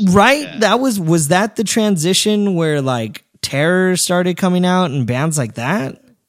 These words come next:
Speaker 2: Um, oh, I never got into Hatebreed. I didn't, I didn't dig 'em.
Speaker 1: I never got into
Speaker 2: Uh,
Speaker 1: Terror, even though everybody
Speaker 2: or
Speaker 1: really
Speaker 2: Terror.
Speaker 1: likes Terror.
Speaker 2: Yeah, same for Terror. I never got into them.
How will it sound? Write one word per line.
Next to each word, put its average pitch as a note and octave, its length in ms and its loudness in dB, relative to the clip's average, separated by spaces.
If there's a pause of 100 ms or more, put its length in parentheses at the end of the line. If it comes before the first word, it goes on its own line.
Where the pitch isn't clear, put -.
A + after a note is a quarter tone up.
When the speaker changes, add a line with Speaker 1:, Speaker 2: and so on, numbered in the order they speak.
(800)
Speaker 2:
Um, C3+ 480 -10 (1000)
oh, A2 340 -16
I A#2+ 80 -20
never C#3 180 -20
got A#2 240 -14
into B2+ 220 -10
Hatebreed. F2 600 -16
I F2+ 60 -20
didn't, G#2 320 -16
I F#2+ 80 -14
didn't G2+ 240 -18
dig G#2 160 -8
'em. G2+ 160 -16 (160)
Speaker 1:
I A2+ 80 -6
never F3 180 0
got F3 200 2
into D3 120 -4
Speaker 2:
Uh, G#2 40 -8
Speaker 1:
Terror, C3+ 520 -2 (380)
even D3 220 -2
though C#3 140 0
everybody C3+ 340 -2
Speaker 2:
or A2+ 100 -2
Speaker 1:
really A2+ 100 -4
Speaker 2:
Terror. C#3 280 2
Speaker 1:
likes A#2+ 320 -4
Terror. G#2+ 440 -4 (600)
Speaker 2:
Yeah, B2 300 -14
same B2+ 300 -10
for - 80 -20
Terror. D3 300 -8
I B2 80 -8
never A#2+ 200 -14
got A#2 120 -14
into G2 220 -8
them. B2 260 -12